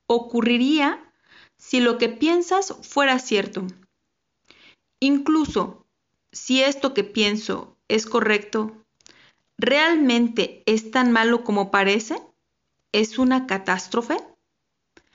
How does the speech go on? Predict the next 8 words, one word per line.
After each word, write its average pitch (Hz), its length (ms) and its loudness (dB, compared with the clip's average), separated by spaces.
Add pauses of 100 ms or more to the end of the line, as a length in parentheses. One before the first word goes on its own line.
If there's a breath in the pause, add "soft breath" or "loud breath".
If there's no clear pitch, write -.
(580 soft breath)
¿Qué 381 120 0
pasaría 285 640 0
exactamente 254 1080 -2 (260)
si - 180 -2
las 233 220 2
cosas 285 380 0
fueran 285 440 0
realmente 262 800 0